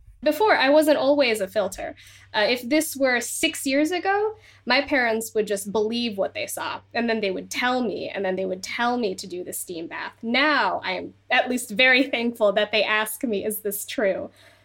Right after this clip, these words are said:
Um, and it, getting to this point was really difficult. Uh, of course, there were a lot of, like, arguments, uh, either virtually on, like,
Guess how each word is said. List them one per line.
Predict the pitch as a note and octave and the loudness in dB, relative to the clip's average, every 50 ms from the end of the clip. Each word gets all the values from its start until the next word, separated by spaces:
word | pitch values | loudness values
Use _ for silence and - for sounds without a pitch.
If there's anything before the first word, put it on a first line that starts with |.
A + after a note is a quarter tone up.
| _ _ _ | _ _ _
Um, | - - G#3+ G#3 F#3+ C3 C3+ - - - - - | -2 0 0 0 -2 -6 -8 -12 -14 -10 2 4
and | D4 D#4+ F4 | 4 6 6
it, | D4 B3+ B3 A#3+ - - A#3+ A3+ | 4 2 0 -4 -10 -14 -4 2
getting | - D#4 E4+ G4 G4+ G#4 G#4+ G#4 G#4 | 4 4 4 4 4 2 2 2 0
to | - F4 | 0 0
this | C#4+ C#4+ C#4 - | 0 0 0 0
point | - - B3 A3+ - | -2 -2 -2 -2 -2
was | A3 A3 G#3 - | -6 -8 -6 -4
really | G#3 G3+ G3 G3 G3 | -2 -2 -2 -2 -2
difficult. | F#3+ G3 F#3+ - A#3+ A3+ - D#4 E4+ F#4 F4 - D4+ - - - - | -2 -4 -6 -8 -6 0 2 2 2 2 0 -6 -12 -20 -12 -6 -2
Uh, | G#3+ G3+ G3 G3 - | -2 -2 -2 -2 -4
of | C4 A#3+ A#3 | -4 -4 -4
course, | - - A#3 A3 A3 | -2 -2 -2 -2 0
there | - A3 G3+ | 0 0 2
were | G3+ G3+ | 2 2
a | G3 F#3+ | 2 2
lot | F#3 E3+ E3+ - | -2 -4 -8 -10
of, | - - - | -12 -16 -16
like, | - - - - _ _ _ _ _ _ _ _ _ _ _ _ - | -16 -16 -16 -16 _ _ _ _ _ _ _ _ _ _ _ _ 4
arguments, | B3+ B3+ C4 C4 A#3+ A3 A#3 A#3+ A#3 A3+ A3+ A3 G#3+ G#3+ G#3 - - - - - - - - - - | 4 6 6 4 2 0 -2 0 2 4 4 4 4 2 0 -2 -6 -8 -6 -6 -6 -8 -8 -8 -6
uh, | - F#3 F3+ - D3 - - | -6 -4 -4 -4 -6 -6 -2
either | - G#3 G#3+ G#3+ G#3 G3+ | 0 0 2 2 0 0
virtually | F#3+ A3+ A#3 A#3+ A#3 - - C4 A#3+ A3+ A3 G#3+ G#3 G3+ G3 F#3+ | 2 0 0 0 0 0 0 0 2 2 2 2 2 2 2 0
on, | - - F#3+ F#3 F#3 F3 F3 F#3 F3+ - | 0 -2 -2 -2 -2 -2 -4 -6 -8 -8
like, | - - - - - - - | -10 -12 -12 -14 -18 -20 -20